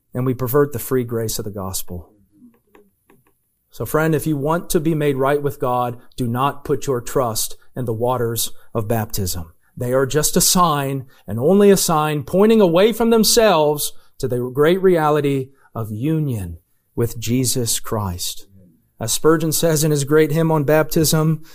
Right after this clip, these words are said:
"No trust in water do we place, 'tis but an outward sign. The great reality is grace, the fountain blood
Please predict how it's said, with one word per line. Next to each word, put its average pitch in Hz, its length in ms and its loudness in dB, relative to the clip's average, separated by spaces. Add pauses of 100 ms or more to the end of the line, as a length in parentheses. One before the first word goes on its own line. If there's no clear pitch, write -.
(140)
"No 160 220 4
trust 185 460 2
in 190 180 6
water 196 340 6
do 190 200 4
we 208 120 6
place, 156 560 2 (280)
'tis 151 200 2
but 165 240 2
an 170 120 4
outward 170 340 2
sign. 113 540 0 (220)
The 147 100 4
great 180 360 2
reality 196 520 6
is 143 160 2
grace, 156 640 2 (260)
the 135 120 0
fountain 170 720 2 (160)
blood 143 560 2